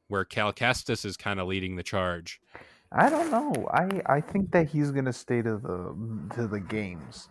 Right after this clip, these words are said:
Speaker 2: I don't think he's gonna be in any shows or movies.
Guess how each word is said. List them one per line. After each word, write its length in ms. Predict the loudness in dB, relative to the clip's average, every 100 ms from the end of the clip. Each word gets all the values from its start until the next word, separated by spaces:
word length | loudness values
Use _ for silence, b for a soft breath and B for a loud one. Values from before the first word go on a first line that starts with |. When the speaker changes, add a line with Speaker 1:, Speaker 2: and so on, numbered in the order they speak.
| -2
Speaker 2:
I 100 | 0
don't 180 | 0 -2
think 220 | -4 -4
he's 220 | -4 -4
gonna 200 | -6 -6
be 240 | -6 -6 -6
in 100 | -6
any 200 | -8 -10
shows 600 | -8 -4 -4 -2 -6 -8
or 140 | -12 -8
movies. 460 | -8 -6 -6 -6